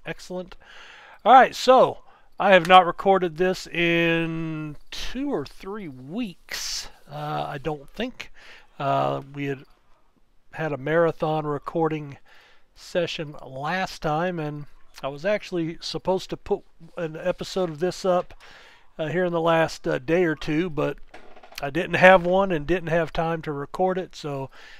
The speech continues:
I jumped ahead to a few other things that I already had recorded.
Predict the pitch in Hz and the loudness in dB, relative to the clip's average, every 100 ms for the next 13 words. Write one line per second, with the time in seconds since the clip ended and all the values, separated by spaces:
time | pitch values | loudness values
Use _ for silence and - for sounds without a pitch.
0 | - - 135 127 151 147 147 135 147 135 | -16 -12 -12 -6 -4 -4 -4 0 2 0
1 | 139 135 - 156 151 185 175 156 175 170 | -4 -6 -6 -4 0 2 0 -2 -4 -6
2 | 160 151 147 147 147 139 135 143 135 131 | -6 -6 -4 -4 -4 -6 -6 -8 -8 -10
3 | - 208 196 185 185 | -2 0 2 0 -4